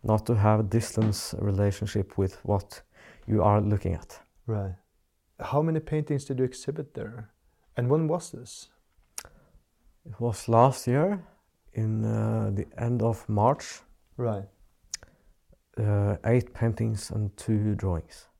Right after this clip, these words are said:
Speaker 2: Right. And is this show, uh, was it because of this that the whole thing about the documentary came into being? Because it's being, currently being made, right?
Speaker 1: Yeah, it was. I think it was because of this.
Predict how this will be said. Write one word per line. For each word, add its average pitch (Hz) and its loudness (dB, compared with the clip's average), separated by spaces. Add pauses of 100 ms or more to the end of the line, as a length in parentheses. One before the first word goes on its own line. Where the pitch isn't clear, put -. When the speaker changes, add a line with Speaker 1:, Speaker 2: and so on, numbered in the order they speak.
Speaker 2:
Right. 104 -6 (840)
And 120 -2
is 123 -6
this 156 0
show, 123 0 (880)
uh, 120 -2 (760)
was 117 -4
it 139 -2
because 131 -2
of 117 -4
this 139 0 (180)
that 120 -4
the 123 -2
whole 120 -2 (280)
thing 123 -6
about 113 -4
the 117 -4
documentary 131 -4 (120)
came 143 -6
into 143 -8
being? 156 -6
Because 127 0
it's 139 4
being, 143 4 (240)
currently 147 4
being 127 4
made, 101 -2
right? 98 -12 (380)
Speaker 1:
Yeah, 135 6 (400)
it 131 -10
was. - -2
I 123 6
think 120 4
it 98 -6
was 104 -4
because 104 -4
of 95 -4
this. 90 -10